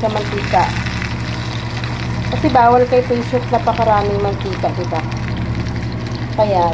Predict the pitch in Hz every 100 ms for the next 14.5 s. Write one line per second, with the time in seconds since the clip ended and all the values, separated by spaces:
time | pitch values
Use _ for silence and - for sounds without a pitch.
0 | - 233 - 247 262 277 269 240 214 196
1 | 180 175 170 175 175 - - - - -
2 | - - - - - - - - - -
3 | 247 277 294 302 294 - 247 302 285 269
4 | 262 247 226 220 - 208 202 196 190 165
5 | 170 175 165 - - - - - - -
6 | - - - - - - - - - -
7 | - - - - - - 165 - - -
8 | - - - 202 - 190 175 165 180 -
9 | 190 - 185 175 - - - - - -
10 | - - - - - - 214 208 196 185
11 | 185 240 285 - 285 262 262 254 233 202
12 | 185 180 170 170 - - - - - -
13 | - 285 320 302 233 247 226 220 220 226
14 | 208 190 208 208 202